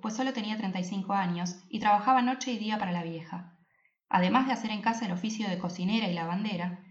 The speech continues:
cosía prendas y las vendía, fregaba suelos por las casas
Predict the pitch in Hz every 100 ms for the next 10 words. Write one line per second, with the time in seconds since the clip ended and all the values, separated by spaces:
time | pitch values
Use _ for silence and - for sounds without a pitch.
0 | - - 233 277 277 247 247 247 226 180
1 | 175 175 175 160 156 - - - - 175
2 | 196 214 208 208 202 - 180 175 - 240
3 | 226 214 -